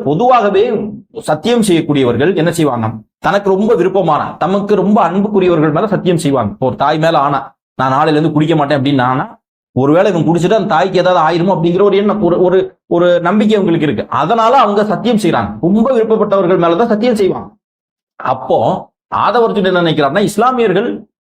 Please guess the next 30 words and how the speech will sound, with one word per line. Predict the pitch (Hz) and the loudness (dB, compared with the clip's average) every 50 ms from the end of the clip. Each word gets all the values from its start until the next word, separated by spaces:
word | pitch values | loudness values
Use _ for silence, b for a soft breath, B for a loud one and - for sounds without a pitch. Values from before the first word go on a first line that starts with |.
| - | -4
ஆ, | - 175 175 170 170 | -2 0 0 0 0
குரானை | 165 165 - 180 196 202 196 202 202 | -2 0 -2 0 0 2 0 2 0
வந்து | 180 170 180 196 | 0 0 0 0
புனிதமாக | 190 190 185 180 180 170 165 180 160 | 0 0 0 0 0 0 0 -2 0
கருதுகிறார்கள், | - 151 151 151 147 143 139 127 110 98 98 107 - _ _ _ _ _ | 0 0 0 2 2 0 0 0 0 -2 -4 -4 -8 _ _ _ _ _
நான் | 147 160 180 | -2 0 2
வேற | 175 175 196 233 233 | 4 4 4 4 2
மதமாக | 196 185 190 208 214 214 190 | 0 0 -2 0 -2 0 0
இருந்தாலும் | 214 185 175 180 175 202 240 240 220 | 0 0 0 0 0 0 0 -2 -2
நானும் | 196 180 180 208 240 254 | 0 0 0 0 0 0
அதை | 226 208 208 208 | -2 0 2 2
ஒரு | 196 190 - | 2 0 0
புனித | - 180 196 208 202 196 202 | -2 0 0 2 0 0 0
நூலாக | 180 175 175 175 180 175 202 202 | 0 0 2 2 2 0 -2 0
கருதுகிறேன். | 202 180 175 170 175 156 147 120 98 - - _ _ _ | 0 -2 0 0 0 0 0 -2 -2 -6 -12 _ _ _
அப்ப | _ 135 135 - - - | _ -8 -8 -8 -4 -2
குரான் | - 175 - 262 269 269 247 | 0 2 2 2 2 2 0
மேல | 208 190 190 220 - | 0 0 -2 -2 -4
சத்தியமா | - 160 165 - 170 156 156 160 | -6 -6 -2 0 0 0 2 0
அப்படின்றாங்க. | 147 - 135 143 143 143 131 117 123 120 143 185 | 0 0 0 -2 0 0 0 0 0 0 0 0
நான், | 180 151 147 - - | 0 0 -2 -2 -4
அப்ப | _ - 101 110 | _ -4 -2 0
அந்த | 110 120 170 214 220 | 0 0 2 2 2
அடிப்படையில் | 196 190 202 202 202 208 214 202 | 2 0 -2 -2 0 0 2 0
அவரும் | 170 165 185 185 165 | 0 0 0 0 0
வந்து | 151 175 202 | 0 -2 -2
குரான் | - - 175 185 196 202 185 | -2 0 0 0 2 0 0
மேல | 170 165 180 175 - | 0 -2 -2 0 -2
சத்தியம்னு | 147 - - 156 160 170 175 - | -4 -2 0 0 2 2 0 0
சொல்றார். | 147 127 120 123 107 101 | -2 -2 0 -2 -4 -6